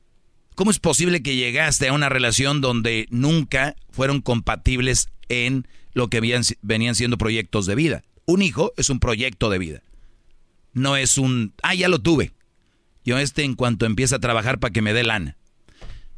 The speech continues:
Muchas personas tienen hijos, muchos, porque saben que después les van a ayudar a los papás. Esa es otra, eh, o-, otra salvajada, ¿no?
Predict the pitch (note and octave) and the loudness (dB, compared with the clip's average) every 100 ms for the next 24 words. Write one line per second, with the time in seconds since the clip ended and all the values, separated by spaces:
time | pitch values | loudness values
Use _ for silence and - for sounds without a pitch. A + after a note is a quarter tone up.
0 | - - C3+ - D3+ - - A#2 G2+ A#2+ | -10 -2 0 0 -2 -4 -6 -2 0 0
1 | A#2+ B2 - A#2+ A#2 A#2 B2+ G2 F#2+ D3 | 0 0 0 -2 0 -2 -2 -2 0 0
2 | F3 D3+ - A2+ G#2 A#2+ B2+ B2+ A2+ G2+ | 2 0 0 -2 0 0 0 0 0 0
3 | - A#2+ A#2+ G#2 G2+ F2 A2+ A2 G#2 A2+ | 0 0 0 0 -2 0 0 2 0 0
4 | G#2+ F#2+ D#2+ E2+ - D#3 G2 - - - | 0 0 -2 -2 0 0 -2 -8 -16 -18
5 | - - G#2+ G#2 - - G2+ B2 C3 - | -20 -8 -2 0 0 0 2 2 0 0
6 | A#2+ G#2+ E2+ - - _ - A2 G#2 A2+ | 0 0 -2 -8 -20 _ -6 -2 -2 -2
7 | A2+ A2+ B2+ A2+ A2+ G2+ G2 B2 C3+ A#2 | 0 0 0 0 0 0 0 0 0 0
8 | E2+ G2+ E3 | 0 -4 -8